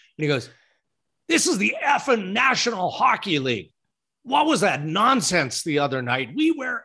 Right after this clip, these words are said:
effing ties in the National Hockey League. And if you wanna stay in the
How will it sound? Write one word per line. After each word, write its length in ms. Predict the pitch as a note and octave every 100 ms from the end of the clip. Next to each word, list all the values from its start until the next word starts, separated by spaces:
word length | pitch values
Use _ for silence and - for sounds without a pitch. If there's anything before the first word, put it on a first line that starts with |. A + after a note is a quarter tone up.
| -
effing 400 | - B3 A3 D3+
ties 600 | - - B3 A3 E3 A#2+
in 80 | E3+
the 60 | D3+
National 480 | - - - F3 D#3+
Hockey 340 | G#3 G#3+ G3
League. 220 | D#3 C3 - _ -
And 100 | G#3+
if 100 | A3+
you 140 | F4
wanna 240 | E4+ C#4+
stay 520 | F#3 - A#3+ C#4+ C#4 G3
in 100 | E3+
the 180 | E3+